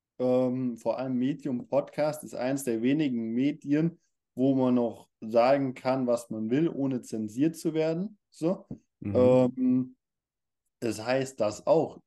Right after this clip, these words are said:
Speaker 1: diese Meinungsfreiheit hatten wir ja schon angesprochen, so. Äh, aber einfach hier uns hinzusetzen, äh, zu sprechen,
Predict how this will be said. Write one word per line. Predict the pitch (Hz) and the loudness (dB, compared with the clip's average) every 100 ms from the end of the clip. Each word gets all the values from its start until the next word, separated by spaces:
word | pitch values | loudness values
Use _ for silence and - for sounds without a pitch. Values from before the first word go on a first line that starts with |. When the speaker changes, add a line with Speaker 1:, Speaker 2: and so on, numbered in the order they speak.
| _ | _
Speaker 1:
diese | - 110 110 104 120 110 | -16 -8 -8 -6 -6 -2
Meinungsfreiheit | 110 120 131 123 - 113 107 104 | 0 2 2 0 0 0 0 0
hatten | 117 117 | -2 -2
wir | 113 | -4
ja | 104 | -4
schon | 101 107 104 - _ | -6 -8 -8 -10 _
angesprochen, | - 117 117 - 101 98 | -4 -2 -2 -4 -6 -6
so. | 98 98 - _ _ _ - | -6 -8 -12 _ _ _ 0
Äh, | 117 113 113 110 - _ _ - | 4 6 6 4 0 _ _ -2
aber | 117 113 110 | 0 0 -2
einfach | 120 139 135 - | -4 -4 -6 -6
hier | 147 156 | -2 0
uns | 131 113 - | 0 -4 -6
hinzusetzen, | 127 165 160 147 160 160 - 180 180 _ _ _ _ _ _ _ _ _ _ 127 | -4 -4 -4 -2 0 0 -4 -4 -4 _ _ _ _ _ _ _ _ _ _ 2
äh, | 123 123 123 113 | 6 6 6 2
zu | - | -4
sprechen, | 110 - 135 165 170 170 170 165 | -16 -4 0 0 2 2 4 2